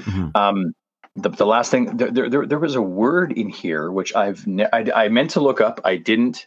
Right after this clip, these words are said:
Speaker 2: I, I normally, <clears throat> if I come across something that's not in my lexicon,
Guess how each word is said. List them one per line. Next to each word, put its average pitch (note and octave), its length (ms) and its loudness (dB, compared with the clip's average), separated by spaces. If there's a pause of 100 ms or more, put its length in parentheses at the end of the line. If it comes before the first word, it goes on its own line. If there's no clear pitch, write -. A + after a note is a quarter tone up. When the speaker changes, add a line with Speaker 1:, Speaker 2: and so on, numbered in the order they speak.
(140)
Speaker 2:
I, F#2+ 120 -2 (140)
I F#2 40 -2
normally, G#2 540 0 (400)
<clears throat> - 400 -6
if E3+ 460 0
I A2 60 -2
come B2+ 200 0
across A2 380 2
something G#2 420 -2
that's F#2 160 -8
not G#2+ 160 0
in G2+ 60 -2
my F#2+ 100 0
lexicon, G2 640 -2